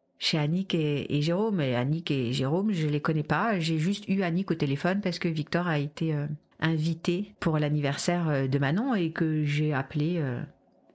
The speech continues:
pour remercier. Je trouvais que c'était super. On venait d'arriver à Paris, on connaissait personne. Et on s'est parlé, euh, quelques minutes, euh, avec Annick, que évidemment je n'ai jamais vue de ma vie.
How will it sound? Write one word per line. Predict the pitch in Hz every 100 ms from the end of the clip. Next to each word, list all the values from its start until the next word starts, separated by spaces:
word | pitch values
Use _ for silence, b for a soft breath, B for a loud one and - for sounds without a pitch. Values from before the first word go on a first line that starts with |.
| _ _
pour | - 156
remercier. | 156 165 165 - 214
Je |
trouvais | - 170
que | 160
c'était | 156 151
super. | 151 - 185 185 170
On |
venait | 147 147
d'arriver | 143 139 147
à | 127
Paris, | 147 170
on | 170
connaissait | - 127 -
personne. | 151 - - -
Et | 165
on | 160
s'est | 151 165
parlé, | 156 147 180
euh, | 196 160 156
quelques | 165 156 165
minutes, | 160 175 220 -
euh, | 147 -
avec | 156 160 151
Annick, | 147 214 - -
que | 165
évidemment | 135 123 113 160
je | 156
n'ai | 143 131
jamais | 135 156 160
vue | 147 170
de |
ma | 156
vie. | 143 233